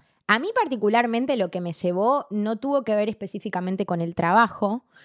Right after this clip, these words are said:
sino que tuvo que ver específicamente con una cuestión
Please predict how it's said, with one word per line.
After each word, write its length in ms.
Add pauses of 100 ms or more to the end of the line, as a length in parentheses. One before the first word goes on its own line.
(220)
sino 280
que 100
tuvo 240
que 140
ver 280
específicamente 920
con 240
una 220
cuestión 680